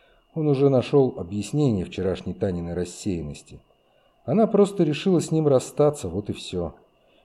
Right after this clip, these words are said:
Иначе бы зашла хоть на минутку, сказала бы. Или на худой конец оставила бы записку. И вот теперь он лежал, и злясь на Таню, и накручивая сам себя. «Хватит тебе злиться»,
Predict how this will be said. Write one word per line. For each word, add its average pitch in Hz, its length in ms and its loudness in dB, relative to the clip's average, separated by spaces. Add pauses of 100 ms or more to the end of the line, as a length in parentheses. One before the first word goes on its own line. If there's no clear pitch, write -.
Иначе 156 300 -2
бы 156 180 2
зашла 131 460 4
хоть - 240 -6
на 101 80 -2
минутку, 113 540 -2
сказала 90 540 -4
бы. 62 160 -16 (680)
Или 160 180 4
на 180 100 6
худой 175 300 2
конец 156 420 2
оставила 147 440 2
бы 147 100 0
записку. 127 680 -2 (720)
И 98 100 -2
вот 135 240 0
теперь 147 560 0 (100)
он 87 180 -8
лежал, 117 640 2 (340)
и 90 80 -10
злясь 151 380 0
на 113 120 0
Таню, 139 540 0
и 82 60 -10
накручивая 110 600 -2
сам 107 240 -2
себя. 87 480 -8 (1400)
«Хватит 214 400 -2
тебе 104 220 0
злиться», 117 500 -4